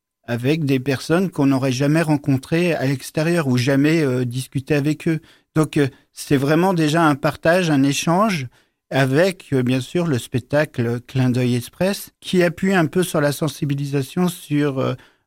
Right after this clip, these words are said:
euh, encore une fois, des anecdotes, mais des choses à faire ou, ou, ou pas à faire, et en exagérant beaucoup, hein, bien sûr, euh, pour donner cet accent, euh, sur l'humour, mais aussi, euh, pour, euh, pour finir la soirée, euh,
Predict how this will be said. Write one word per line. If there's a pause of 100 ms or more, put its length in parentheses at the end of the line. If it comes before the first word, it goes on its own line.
euh,
encore
une
fois,
des
anecdotes,
mais
des
choses
à
faire
ou,
ou,
ou
pas
à
faire, (460)
et
en
exagérant
beaucoup,
hein,
bien
sûr, (400)
euh, (100)
pour
donner
cet
accent,
euh,
sur
l'humour, (360)
mais
aussi,
euh, (180)
pour,
euh,
pour
finir
la
soirée,
euh,